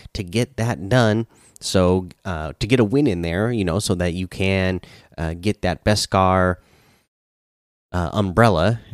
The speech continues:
N F L Rumble Squads is still here, and then Ritual Skydock, uh, box fight is the,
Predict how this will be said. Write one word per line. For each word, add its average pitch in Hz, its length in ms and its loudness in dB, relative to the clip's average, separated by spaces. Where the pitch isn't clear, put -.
N 113 140 0
F 120 120 -2
L 120 120 4
Rumble 117 320 2
Squads 113 520 0
is 113 100 -2
still 113 240 0
here, 117 460 0
and 95 320 0
then 95 280 0
Ritual 98 440 -2
Skydock, 92 1040 0
uh, 78 280 -8
box - 760 0
fight - 580 -4
is 87 480 -4
the, 85 720 -8